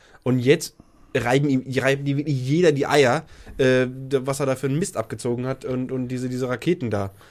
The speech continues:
diese sechzig, zwanzig, wie man das auch sehen will,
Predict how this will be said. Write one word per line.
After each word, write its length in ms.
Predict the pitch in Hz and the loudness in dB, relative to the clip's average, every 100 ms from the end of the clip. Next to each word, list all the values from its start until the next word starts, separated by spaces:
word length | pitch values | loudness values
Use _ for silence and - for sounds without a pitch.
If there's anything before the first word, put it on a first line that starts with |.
| - _ | -20 _
diese 360 | 120 110 110 104 95 - - - | -4 0 2 2 -4 -18 -20 -14
sechzig, 560 | 107 127 120 - 113 - | -4 -2 -2 -4 -6 -4
zwanzig, 500 | 120 120 117 110 110 | -2 -2 -2 -4 -2
wie 80 | |
man 140 | 120 113 | -2 -2
das 100 | 107 | -2
auch 100 | 107 | -2
sehen 300 | 113 127 117 | 0 0 0
will, 220 | 104 101 | 0 -2